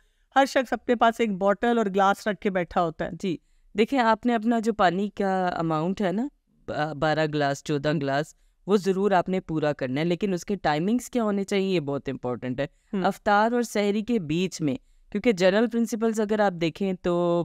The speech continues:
Speaker 2: अ, पानी जो है खाने से आधा घंटा पहले या दो ढाई घंटे बाद
Speaker 1: बाद
Speaker 2: में आप पिएं।
Speaker 1: सही।
Speaker 2: तो ज़ाहिर है, रमज़ान में आप इस तरह हंड्रेड परसेंट फॉलो नहीं कर, कर सकते, लेकिन जितना आप करीब इसको फॉलो कर, अ, कोशिश करें, जितना आप कर सकते हैं उतना उसको फॉलो करें।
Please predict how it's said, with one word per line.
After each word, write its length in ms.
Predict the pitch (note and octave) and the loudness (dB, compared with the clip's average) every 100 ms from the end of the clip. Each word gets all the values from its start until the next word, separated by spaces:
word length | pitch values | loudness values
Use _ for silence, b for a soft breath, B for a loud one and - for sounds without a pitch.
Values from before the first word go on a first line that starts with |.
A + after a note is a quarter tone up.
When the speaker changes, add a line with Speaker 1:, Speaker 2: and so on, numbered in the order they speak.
| D3+ | -4
Speaker 2:
अ, 360 | - C3+ D3 C#3+ - | -6 -4 -2 -4 -2
पानी 300 | E3+ D#3+ F#3 | 0 0 -2
जो 140 | E3+ | -4
है 300 | E3+ D#3 E3+ - _ _ - | -4 -2 -4 -6 _ _ 0
खाने 300 | F3+ E3+ F#3 | 2 2 -2
से 140 | G#3 | -2
आधा 320 | - D3+ F3 | 0 0 0
घंटा 320 | F3 F3+ D#3+ | 0 -2 -2
पहले 440 | E3 D3 D3 G3 F4 _ _ - | -2 -4 -2 -4 -4 _ _ -2
या 140 | G3 | 0
दो 340 | G3 E3+ F#3+ G3 | 2 2 2 2
ढाई 280 | F3+ E3+ D#3 | 0 -2 -2
घंटे 360 | F3 D3 F#3 | -2 -2 -2
बाद 280 | D#3 D3 D3+ | 0 0 0
Speaker 1:
बाद 100 | E3 | -2
Speaker 2:
में 100 | C3+ | -2
आप 160 | B2 - | -4 -8
पिएं। 220 | - A#2 A2+ _ | -10 -10 -10 _
Speaker 1:
सही। 220 | - F#3 | -6 -2
Speaker 2:
तो 100 | B3+ | 2
ज़ाहिर 260 | A#3+ A#3+ | 4 4
है, 60 | A#3+ | 2
रमज़ान 400 | A3+ G3+ F#3 F#3 | 0 0 2 2
में 100 | G3+ | 0
आप 140 | G3 | -2
इस 160 | F#3 - | -4 -4
तरह 180 | G3+ G3 | -2 0
हंड्रेड 340 | F#3 E3 F#3 | 0 -2 -2
परसेंट 340 | F#3+ F#3 A3 G#3+ | -2 0 -2 0
फॉलो 260 | E3+ E3+ | 0 0
नहीं 200 | F#3 F3 | 0 -2
कर, 160 | E3 D3 _ - | -2 -4 _ -4
कर 120 | D#3 | -4
सकते, 440 | - D#3+ - C4+ - _ _ - | -2 -8 -2 -2 -2 _ _ -8
लेकिन 240 | F3+ A3+ | -2 -2
जितना 340 | E3+ G#3 B3 C4+ | 0 0 2 2
आप 160 | A3+ | 2
करीब 320 | - F#3 F#3 F3+ | 0 -2 0 -4
इसको 220 | - F#3 | -4 -4
फॉलो 320 | E3+ D3+ D#3 | 0 0 0
कर, 160 | D#3+ D#3 | 0 -2
अ, 560 | D3+ B2 A#2+ C#3+ C3+ | -2 -4 -2 -2 -4
कोशिश 380 | - E3+ - E3+ | -2 -2 -2 -4
करें, 280 | E3 D#3 D#3 | -2 -2 -2
जितना 300 | D#3 D#3+ D#3 | -4 0 -2
आप 120 | D3+ | 0
कर 120 | C#3+ | -6
सकते 320 | C3+ D3+ - | -4 -6 -2
हैं 40 | D3 | -4
उतना 320 | B2 C#3+ C#3 | -2 -2 -2
उसको 280 | G#2+ - D#3+ | -6 -4 -4
फॉलो 340 | D#3 C3+ C3+ | 0 -2 -2
करें। 280 | C3 F3 | -2 -4